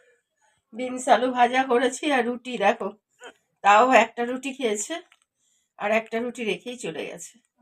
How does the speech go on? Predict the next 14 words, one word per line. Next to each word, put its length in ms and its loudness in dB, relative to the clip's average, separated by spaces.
কি 140 -16
বলবে 360 -8
বলো, 260 -16
রুটি 480 -6
তার 240 0
বাদ 280 0
নেই, 280 -14
রুটি 480 -14
করতেই 580 -8
হবে 240 -10
বাধ্যতামূলক। 800 -12
সে 80 -14
তুমি 240 -10
বাইরেই 520 -4